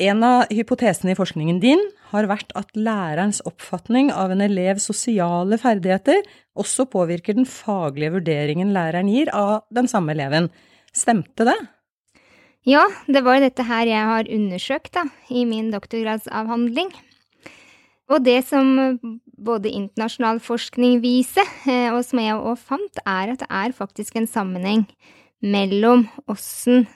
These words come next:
Speaker 2: kontaktlærere vurderer elevers sosiale ferdigheter, og de kjønnsforskjellene som vi finner da i skolefaglige prestasjoner.
Speaker 1: Men sosiale ferdigheter, eller skolens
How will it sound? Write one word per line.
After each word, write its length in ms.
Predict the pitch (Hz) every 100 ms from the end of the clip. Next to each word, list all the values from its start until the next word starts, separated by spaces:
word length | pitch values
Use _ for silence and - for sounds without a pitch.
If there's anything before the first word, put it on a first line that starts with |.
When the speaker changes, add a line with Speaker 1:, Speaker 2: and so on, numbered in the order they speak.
| _
Speaker 2:
kontaktlærere 960 | - 226 - 180 - 196 190 196 233 254
vurderer 640 | 247 220 190 185 185 208 208
elevers 340 | 196 185 220 -
sosiale 480 | 226 202 - 170 202
ferdigheter, 540 | 220 185 180 - 392 - _ _ _ _ -
og 160 | 269 226
de 140 | 220
kjønnsforskjellene 880 | - 180 170 - - 185 196 185 208
som 160 | - 202
vi 80 |
finner 300 | 202 185 185 185
da 80 | -
i 80 | 185
skolefaglige 800 | - 190 180 175 170 175 180 185
prestasjoner. 640 | 196 190 220 208 175 - - _ _ _ _ _ - - -
Speaker 1:
Men 220 | 254 277 - -
sosiale 480 | 247 277 294 202 220
ferdigheter, 480 | 233 165 151 214 214
eller 200 | 214 214
skolens 420 | - 202 170 175